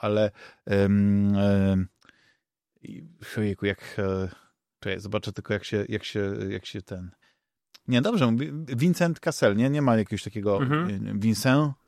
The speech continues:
Speaker 1: Vincent?
Speaker 2: Nie, no,
Speaker 1: Nie
Speaker 2: Vincent
Speaker 1: wiem, jak
Speaker 2: Cassel.
Speaker 1: się
Speaker 2: Po polsku mówimy,
Speaker 1: Tak.
Speaker 2: tak, rzeczywiście.
Speaker 1: Tak, Vincent, Vincent, Vincent Cassel, którego w-, uwielbiam i on gra właśnie tego Napoleona na-, e, Bonaparte, ale na zasadzie tylko po prostu tego głosu, bo,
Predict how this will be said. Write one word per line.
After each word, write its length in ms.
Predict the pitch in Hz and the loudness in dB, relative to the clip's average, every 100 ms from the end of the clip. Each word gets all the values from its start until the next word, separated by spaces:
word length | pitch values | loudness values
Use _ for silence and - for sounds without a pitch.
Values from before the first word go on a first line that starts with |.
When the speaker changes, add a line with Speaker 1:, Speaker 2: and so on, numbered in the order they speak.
| - | -6
Speaker 1:
Vincent? 400 | 113 110 127 151 | -6 -2 2 4
Speaker 2:
Nie, 140 | 160 | 4
no, 80 | 165 | 4
Speaker 1:
Nie 60 | 120 | 2
Speaker 2:
Vincent 160 | 101 95 | 2 0
Speaker 1:
wiem, 80 | |
jak 80 | 120 | -2
Speaker 2:
Cassel. 180 | - 107 | -2 -4
Speaker 1:
się 140 | 104 - | -4 -8
Speaker 2:
Po 120 | 117 | 0
polsku 340 | 143 160 - | 2 2 2
mówimy, 220 | 120 113 | -2 0
Speaker 1:
Tak. 160 | 113 104 | 0 -2
Speaker 2:
tak, 180 | 101 - - | -4 -14 -16
rzeczywiście. 420 | 117 - 104 - | -16 -14 -18 -4
Speaker 1:
Tak, 220 | - 117 98 | 2 2 2
Vincent, 440 | 170 - 147 135 | -2 0 -2 -2
Vincent, 500 | 143 151 - 95 90 - | 2 2 2 -2 -4 -6
Vincent 360 | 143 151 143 120 | -4 -2 -4 -2
Cassel, 440 | 110 - 127 123 - | -4 2 4 4 -4
którego 340 | - 117 113 | -4 -2 0
w-, 120 | 104 113 - | -2 -6 -6
uwielbiam 640 | 117 123 123 98 107 151 | 0 6 6 6 0 0
i 40 | |
on 100 | 180 | -4
gra 140 | 156 147 | 0 0
właśnie 260 | 139 - | 0 -4
tego 180 | 131 123 | -4 0
Napoleona 520 | 120 117 127 123 120 | 2 0 0 0 2
na-, 80 | 117 | 2
e, 640 | 113 120 117 110 110 107 107 | 2 0 -2 -2 -4 -4 -4
Bonaparte, 600 | 113 110 110 101 131 139 - - _ | -2 0 -2 2 2 2 -4 -20 _
ale 140 | 123 127 | 4 6
na 100 | 143 | 4
zasadzie 260 | 135 147 | 4 -2
tylko 280 | 143 147 139 | 0 2 2
po 60 | 143 | 2
prostu 240 | 139 123 | -8 -4
tego 200 | 131 123 | -4 -2
głosu, 340 | 127 120 - | 4 2 2
bo, 260 | 98 110 | -2 0